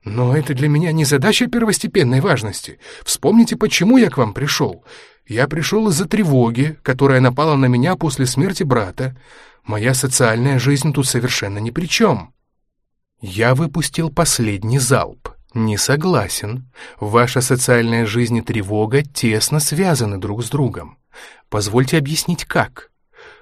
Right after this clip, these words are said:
Мой профессиональный опыт снова и снова убеждает меня, что страх смерти напрямую связан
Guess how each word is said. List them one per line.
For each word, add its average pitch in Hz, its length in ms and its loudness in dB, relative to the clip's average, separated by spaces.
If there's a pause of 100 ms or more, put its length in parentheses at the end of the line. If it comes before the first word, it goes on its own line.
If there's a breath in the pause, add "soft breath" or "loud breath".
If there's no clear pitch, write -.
(140 loud breath)
Мой 123 220 2
профессиональный 165 720 0
опыт 143 540 0
снова 165 380 0
и 160 60 0
снова 185 340 0
убеждает 131 720 -2
меня, 101 340 -4 (200 loud breath)
что - 240 -4
страх 143 400 0
смерти 165 420 2
напрямую 139 760 2
связан 165 600 0